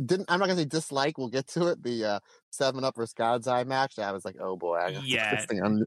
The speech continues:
Speaker 1: <laughs> put this thing on mute."
Speaker 2: Yeah, Nene was on a different level in that match, good Christ.
Speaker 1: <laughs>
Speaker 2: Um, but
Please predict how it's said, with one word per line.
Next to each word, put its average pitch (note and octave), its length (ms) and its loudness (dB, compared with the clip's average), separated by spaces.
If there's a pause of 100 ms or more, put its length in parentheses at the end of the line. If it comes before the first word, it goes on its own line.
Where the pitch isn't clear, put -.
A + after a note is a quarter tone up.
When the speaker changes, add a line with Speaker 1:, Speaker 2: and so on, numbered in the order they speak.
(160)
Speaker 1:
<laughs> F3 140 2
put D3 160 2
this D3 140 0
thing D3 160 4
on C3+ 140 4
mute." C#3 220 4 (400)
Speaker 2:
Yeah, C#3+ 340 0
Nene D3+ 480 0
was C3 120 -10
on B2+ 140 -8
a B2 40 -10
different B2 420 -8
level A#2+ 320 0
in A2+ 120 -6
that G#2+ 180 -4
match, A2 300 -6
good A#2+ 160 -12
Christ. A2 540 -2
Speaker 1:
<laughs> - 60 -2
Speaker 2:
Um, C3+ 480 0 (360)
but E3 240 -2